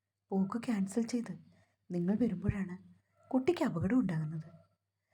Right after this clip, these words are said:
കുട്ടിയെ കൊണ്ട് ഹോസ്പിറ്റലിൽ പോയപ്പോഴാണ് ലക്ഷ്മിയുടെ കോൾ വരുന്നത്.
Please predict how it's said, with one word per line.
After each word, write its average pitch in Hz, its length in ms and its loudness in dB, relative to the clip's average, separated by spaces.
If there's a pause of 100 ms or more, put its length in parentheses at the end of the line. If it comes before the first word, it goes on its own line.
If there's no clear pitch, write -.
(220)
കുട്ടിയെ 285 320 0
കൊണ്ട് 294 220 0
ഹോസ്പിറ്റലിൽ 240 640 2
പോയപ്പോഴാണ് 196 580 -2 (480)
ലക്ഷ്മിയുടെ 196 460 -2
കോൾ 175 300 -2
വരുന്നത്. 180 400 -2